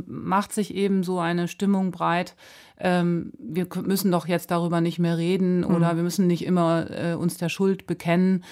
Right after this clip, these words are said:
Speaker 1: Äh, also jedenfalls gibt es Parteien, die diese Meinung, ähm,
Speaker 2: vertreten. Und das ist
Speaker 1: vertreten.
Speaker 2: zum Beispiel die A F D.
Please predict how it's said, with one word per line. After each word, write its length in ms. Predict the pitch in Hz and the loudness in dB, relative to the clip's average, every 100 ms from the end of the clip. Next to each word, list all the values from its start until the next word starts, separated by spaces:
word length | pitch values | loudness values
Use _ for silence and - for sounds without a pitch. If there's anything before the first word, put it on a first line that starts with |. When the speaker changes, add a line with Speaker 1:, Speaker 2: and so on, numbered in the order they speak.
| - 240 - | -18 -16 -4
Speaker 1:
Äh, 420 | 180 170 170 - | 2 2 2 0
also 200 | 175 175 | 0 2
jedenfalls 380 | 180 180 180 165 | 2 2 0 0
gibt 180 | 185 175 | -2 -2
es 140 | - | -6
Parteien, 580 | - 175 180 180 190 180 | -6 0 4 6 6 4
die 120 | 180 | 0
diese 580 | 165 185 175 175 170 165 | -2 -4 -2 -2 0 2
Meinung, 580 | 175 170 185 175 170 175 165 | 2 4 4 2 0 -2 -4
ähm, 520 | 170 170 165 170 156 _ - | -2 -2 -2 -4 -6 _ -4
Speaker 2:
vertreten. 540 | 196 - 196 196 214 | -4 0 0 2 2
Und 100 | 175 | 4
das 120 | 190 | 4
ist 20 | |
Speaker 1:
vertreten. 140 | 190 185 | 4 4
Speaker 2:
zum 100 | 190 | 4
Beispiel 280 | 180 185 175 | 4 4 0
die 120 | 175 | 0
A 180 | 170 175 | -2 -4
F 100 | - | -4
D. 240 | 175 180 | -2 -2